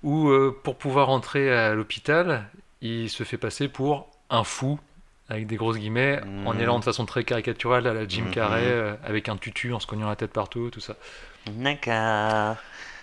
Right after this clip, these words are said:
Speaker 1: Donc
Speaker 2: J'aime
Speaker 1: voilà.
Speaker 2: bien l'Ace Ventura. <laughs>
Speaker 1: Euh, alors, sinon, moi, j'avais, euh, pensé tout de suite à un film quand on a parlé du thème,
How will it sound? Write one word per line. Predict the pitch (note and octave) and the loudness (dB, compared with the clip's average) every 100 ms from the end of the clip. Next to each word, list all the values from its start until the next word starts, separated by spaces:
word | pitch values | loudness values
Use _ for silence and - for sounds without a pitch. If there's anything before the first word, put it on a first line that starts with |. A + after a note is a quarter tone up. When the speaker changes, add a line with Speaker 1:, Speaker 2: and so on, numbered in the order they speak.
| - | -2
Speaker 1:
Donc | E3+ | 4
Speaker 2:
J'aime | |
Speaker 1:
voilà. | E3+ C3 | 6 8
Speaker 2:
bien | B2+ | 6
l'Ace | F3 D#3 - | 4 0 -4
Ventura. | B2+ - B2 A#2 A#2 A#2 B2 - - | -6 -4 -8 -8 -10 -12 -12 -12 -10
<laughs> | A#2+ - - C#3+ - D3+ - - F3+ E3+ - - - | -10 -10 -10 -10 -8 -10 -8 -6 -4 -4 -6 -4 4
Speaker 1:
Euh, | E3 F3+ F#3 F#3 | 8 10 10 10
alors, | F3+ F3+ F#3+ - - | 10 8 6 -6 -14
sinon, | - F#3+ G#3 | -4 0 6
moi, | F#3+ | 6
j'avais, | E3+ D3 D3+ D#3 - - - _ - | 8 6 6 2 0 -14 -20 _ 0
euh, | C3+ B2 A#2+ A2+ | 4 4 4 2
pensé | C3+ B2 D#3 | 0 0 -2
tout | - | -6
de | - | -6
suite | F#3 - | -4 0
à | |
un | C#3 C#3 | 2 2
film | - E3 | 2 0
quand | C3 A2+ | 0 -2
on | A#2+ | -2
a | A2+ A2 | 0 0
parlé | - A#2 | 0 0
du | A#2 A2+ | 0 -4
thème, | - D3 C3+ | -2 0 0